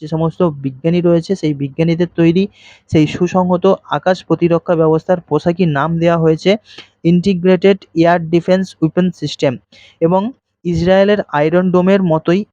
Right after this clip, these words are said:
বহুস্তরীয় এই নিরাপত্তা বলয় শত্রুর ক্ষেপণাস্ত্র, বিমান এবং ড্রোনের হামলা থেকে ভারতের আকাশপথকে নিরাপদ রাখবে এবং আকাশকে পুরোপুরি নিরাপদ রাখবে বলে দাবি রয়েছে প্রতিরক্ষা মন্ত্রকের।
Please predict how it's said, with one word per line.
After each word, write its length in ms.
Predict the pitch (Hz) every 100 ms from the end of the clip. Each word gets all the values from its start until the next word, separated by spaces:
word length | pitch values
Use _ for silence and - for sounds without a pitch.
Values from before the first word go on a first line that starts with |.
| 156
বহুস্তরীয় 680 | 156 175 185 - 180 180 202 196
এই 240 | 160 160 156
নিরাপত্তা 580 | 151 160 165 170 - 170
বলয় 340 | 165 170 202
শত্রুর 440 | - 151 - 165
ক্ষেপণাস্ত্র, 800 | 160 - 156 175 175 - - 185 202 _ _ -
বিমান 420 | 135 156 170 196
এবং 240 | 170 156 170 170
ড্রোনের 420 | 143 156 160 185
হামলা 360 | 180 143 151 160
থেকে 300 | 156 151 175 208 _ - -
ভারতের 400 | 135 143 165 185 185 -
আকাশপথকে 720 | 143 175 175 - 165 - 196
নিরাপদ 600 | 190 160 147 160 165 165
রাখবে 380 | 156 147 147 175
এবং 260 | 175 151 165 -
আকাশকে 420 | 135 147 156 - 180
পুরোপুরি 480 | - 170 165 175 185
নিরাপদ 500 | 147 151 151 175 151
রাখবে 300 | 135 147 165
বলে 220 | 151 156
দাবি 300 | 147 127 151 165
রয়েছে 380 | 156 147 185
প্রতিরক্ষা 580 | 202 156 165 160 151 190
মন্ত্রকের। 520 | 180 131 127 135 139